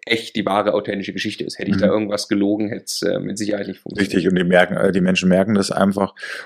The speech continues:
Speaker 2: und dann muss, sollte man auch authentisch bleiben. Und vielleicht nochmal für jeden, der, äh, im Endeffekt, ähm,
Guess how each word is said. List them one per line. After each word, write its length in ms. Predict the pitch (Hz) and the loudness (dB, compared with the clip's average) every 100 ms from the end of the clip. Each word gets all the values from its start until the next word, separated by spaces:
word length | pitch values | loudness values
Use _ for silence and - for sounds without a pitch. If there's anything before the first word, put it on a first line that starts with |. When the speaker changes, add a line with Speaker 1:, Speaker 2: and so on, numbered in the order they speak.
| - | -2
Speaker 2:
und 80 | 95 | 0
dann 100 | 90 | 2
muss, 100 | 87 | 4
sollte 160 | 90 | 6
man 140 | 92 90 | 6 4
auch 160 | 85 | 2
authentisch 480 | 82 - 92 92 90 | 2 -2 0 0 -2
bleiben. 260 | - 85 78 - - - | -4 -6 -6 -10 -10 -6
Und 260 | 110 98 - - _ _ _ - - | 0 0 0 -16 _ _ _ -20 -20
vielleicht 380 | - - 101 101 | -4 2 2 2
nochmal 440 | 104 110 104 - - - | 0 4 4 4 -2 -16
für 220 | - 104 | 0 4
jeden, 440 | 92 87 104 110 98 | 4 4 4 4 4
der, 380 | 92 95 92 - | 6 6 4 2
äh, 200 | 98 92 | 0 0
im 80 | 95 | 0
Endeffekt, 560 | - 98 - 95 - - | 0 0 0 -6 -8 -6
ähm, 500 | 90 95 90 90 90 | 0 2 2 -2 -6